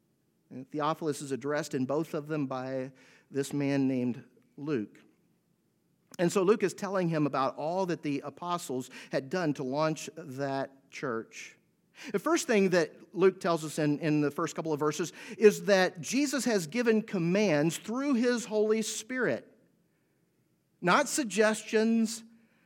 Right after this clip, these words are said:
uh, you know, not kind of a, a, an idea or a dream of, of what he wanted for his church. No, he gave commands.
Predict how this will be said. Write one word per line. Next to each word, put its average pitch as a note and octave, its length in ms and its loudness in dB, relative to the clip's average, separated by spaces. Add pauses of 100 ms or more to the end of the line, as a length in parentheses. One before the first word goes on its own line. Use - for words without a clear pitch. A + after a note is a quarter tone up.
(760)
uh, - 40 -16 (220)
you G3+ 200 0
know, F3+ 100 4
not G#3+ 240 6
kind B3 180 2
of G3+ 120 4
a, - 20 12
a, F3+ 320 6
an F3 300 2
idea G3 840 4
or G3+ 180 4
a G3 60 6
dream F#3 800 2 (200)
of, E3 220 4
of E3 200 0
what G3 160 0
he G3+ 140 0
wanted F#3 260 2
for F3 140 -2
his D#3 100 -2
church. - 260 0
No, F#3+ 180 8
he A#3 180 4
gave A#3+ 400 0
commands. D3+ 1120 2